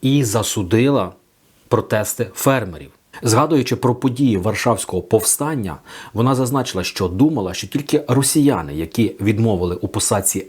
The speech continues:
літакам союзників з допомогою для Варшави, можуть поводитися так ганебно. А що сьогодні роблять польські фермери і транспортники? Я не вірю, що вони поляки.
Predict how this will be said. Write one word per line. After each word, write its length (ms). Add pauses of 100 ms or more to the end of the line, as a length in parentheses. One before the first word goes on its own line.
літакам 520
союзників 640
з 60
допомогою 560
для 180
Варшави, 420 (320)
можуть 340
поводитися 540 (100)
так 280
ганебно. 520 (840)
А 100
що 200
сьогодні 440
роблять 400 (160)
польські 420
фермери 640
і 80
транспортники? 840 (180)
Я 200
не 120
вірю, 220
що 200
вони 220
поляки. 560